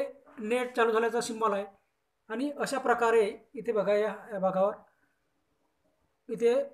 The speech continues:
मोबाईलचे नेट आलेले आहे. बघा इथे ह्या ॲरोने दाखवत आहे आणि अशा प्रकारे तुम्ही मित्रांनो मोबाईलचे नेट बघा, ह्या ॲरो दाखवत आहे. इथे अशा प्रकारे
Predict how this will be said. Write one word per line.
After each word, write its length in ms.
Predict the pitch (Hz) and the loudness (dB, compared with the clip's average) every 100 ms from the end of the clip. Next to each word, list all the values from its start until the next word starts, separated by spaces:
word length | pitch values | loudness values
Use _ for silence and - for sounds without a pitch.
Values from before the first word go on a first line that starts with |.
| - | -10
मोबाईलचे 800 | 220 226 226 220 233 262 262 - _ _ _ _ _ _ _ _ _ _ - - _ _ 247 | 0 6 6 6 4 2 0 -10 _ _ _ _ _ _ _ _ _ _ -20 -20 _ _ -12
नेट 360 | 214 226 226 226 - _ _ _ _ _ _ _ - | -4 0 0 -2 -16 _ _ _ _ _ _ _ 0
आलेले 300 | 202 196 175 | 2 2 -2
आहे. 240 | 160 151 - | -6 -10 -6
बघा 160 | 214 | 0
इथे 200 | 214 220 226 - _ _ _ 214 | 2 0 -6 -10 _ _ _ -6
ह्या 140 | 262 - _ 233 | -6 -6 _ -4
ॲरोने 320 | 214 226 240 | 0 0 0
दाखवत 280 | 220 208 202 | 0 0 -2
आहे 100 | 202 - _ _ _ _ _ _ | -6 -10 _ _ _ _ _ _
आणि 100 | 277 | -4
अशा 260 | 302 277 302 | -2 0 0
प्रकारे 320 | 311 302 311 | 2 4 2
तुम्ही 220 | 311 302 | 4 2
मित्रांनो 800 | 277 - 277 262 254 214 277 - - | 2 0 0 0 0 -2 -6 -12 -14
मोबाईलचे 680 | 226 233 247 254 277 262 277 | -6 0 0 0 -2 -2 -2
नेट 220 | 233 233 | -4 -6
बघा, 220 | 208 220 | -2 -2
ह्या 160 | 214 247 - 220 | 0 -4 -10 -6
ॲरो 180 | 220 | -4
दाखवत 280 | 233 220 190 | -2 -2 -2
आहे. 100 | 202 208 _ _ _ _ _ _ _ _ _ _ 226 | -4 -8 _ _ _ _ _ _ _ _ _ _ -8
इथे 160 | 214 233 | 2 4
अशा 200 | 233 240 | 4 0
प्रकारे 520 | 233 226 220 254 | 0 2 2 2